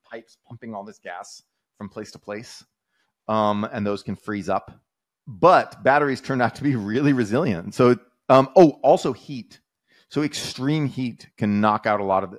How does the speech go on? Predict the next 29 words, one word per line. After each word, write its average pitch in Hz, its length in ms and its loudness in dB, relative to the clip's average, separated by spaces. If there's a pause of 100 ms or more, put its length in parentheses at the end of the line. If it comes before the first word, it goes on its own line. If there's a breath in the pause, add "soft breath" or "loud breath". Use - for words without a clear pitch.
(100)
uh, 98 180 2
of, 90 440 -2
of, 87 320 -4 (360)
you 95 80 -8
know, 90 200 -8
standard 95 640 -10
energy, 92 380 -12 (280)
fossil 92 260 -16
fuel 92 440 -14
energy 90 300 -14
plants. - 540 -20 (500 soft breath)
Um, 113 580 2 (880)
it 147 200 -4
can 127 300 -4
also 113 340 -4
knock 104 260 0
out 104 120 -2
nuclear, 101 400 -2
and 104 140 -2
I 101 80 0
don't 131 380 -4
know 131 120 -2
why 104 480 -2
that 131 220 -4
should 123 200 -14
work, 120 300 -10
that 113 160 -2
should 123 120 -12
happen. 147 460 -6